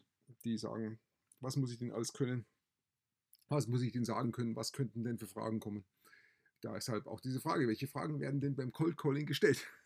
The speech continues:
<laughs> Ja, ich hab, ich bin da nicht drauf eingegangen, weil ich denke, da steht was anderes im Vordergrund. Da steht einfach diese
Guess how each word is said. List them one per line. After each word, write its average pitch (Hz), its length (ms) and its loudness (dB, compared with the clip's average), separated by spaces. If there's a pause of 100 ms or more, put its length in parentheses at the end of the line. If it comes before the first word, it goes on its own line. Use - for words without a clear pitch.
(120)
<laughs> - 240 0 (960)
Ja, 107 300 2
ich - 200 -6
hab, 104 140 -6 (140)
ich - 140 -10
bin 139 140 2
da 123 60 2
nicht 120 220 -4
drauf 110 120 -10
eingegangen, 110 420 -8
weil 98 280 -6 (560)
ich - 100 -20
denke, 135 600 4 (260)
da 95 160 -8
steht - 220 -10
was 110 140 -4
anderes 123 260 -4
im 107 100 -2
Vordergrund. 104 480 -8
Da 107 60 -12
steht 110 220 -6
einfach 107 480 -10 (640)
diese 104 500 -8